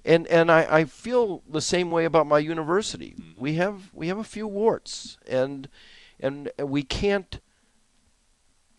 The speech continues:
Speaker 1: not talk about the elephant in the room. The elephant in the room is football and basketball are the front porch of any university. You look at, uh, the Dukes of the world, the Notre Dames, the Ohio States, the Penn States.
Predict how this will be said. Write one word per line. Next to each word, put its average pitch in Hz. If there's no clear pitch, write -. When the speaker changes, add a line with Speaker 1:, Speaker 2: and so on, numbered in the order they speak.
Speaker 1:
not 160
talk 170
about 117
the 123
elephant 131
in 107
the 110
room. 110
The 107
elephant 190
in 147
the 147
room 170
is 120
football 202
and 127
basketball 131
are 120
the 110
front 170
porch 135
of -
any 123
university. 117
You 147
look 170
at, 123
uh, 113
the 120
Dukes 156
of 131
the 120
world, 107
the 123
Notre 147
Dames, 131
the 120
Ohio 143
States, 123
the 120
Penn 139
States. 127